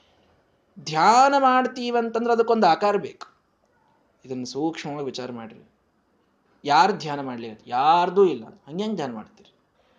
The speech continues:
ನಮ್ಮ ಅನುಭವಕ್ಕೆ ಬರ್ತದೋ ಇಲ್ಲೋ? ಧ್ಯಾನ ಮಾಡ್ಲಿಕತ್ತೀವಂದ್ರೆ ಅದ್ರಲ್ಲೊಂದೊಂದು ಧ್ಯೇಯಕ್ಕೊಂದು ಆಕಾರ ಇರ್ತದೆ. ಒಂದೇನೋ ಸೂರ್ಯದ-, ಸೂರ್ಯ ಇದ್ದಾನೆ, ಅದ್ರೊಳಗೆ ಭಗವಂತ ಹಿಂಗೆ ಕೂತಾನೆ, ಚಕ್ರ ಶಂಖ ಇದೆ.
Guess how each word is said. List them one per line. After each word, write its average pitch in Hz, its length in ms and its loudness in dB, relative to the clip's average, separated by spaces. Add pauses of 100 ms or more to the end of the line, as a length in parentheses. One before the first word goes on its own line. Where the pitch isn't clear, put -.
(840)
ನಮ್ಮ 190 160 -4
ಅನುಭವಕ್ಕೆ 214 380 2
ಬರ್ತದೋ 202 340 -4
ಇಲ್ಲೋ? - 300 -12 (360)
ಧ್ಯಾನ 175 600 2
ಮಾಡ್ಲಿಕತ್ತೀವಂದ್ರೆ 190 800 -2
ಅದ್ರಲ್ಲೊಂದೊಂದು 190 720 -4
ಧ್ಯೇಯಕ್ಕೊಂದು 180 560 -2
ಆಕಾರ 180 300 0
ಇರ್ತದೆ. 143 280 -6
ಒಂದೇನೋ 143 320 -8
ಸೂರ್ಯದ-, 143 640 -8
ಸೂರ್ಯ 147 260 -4
ಇದ್ದಾನೆ, 120 640 -10 (300)
ಅದ್ರೊಳಗೆ 151 320 -4
ಭಗವಂತ 139 400 -8
ಹಿಂಗೆ 135 140 -10
ಕೂತಾನೆ, 123 500 -10
ಚಕ್ರ 139 320 -10
ಶಂಖ 139 280 -10
ಇದೆ. 123 520 -12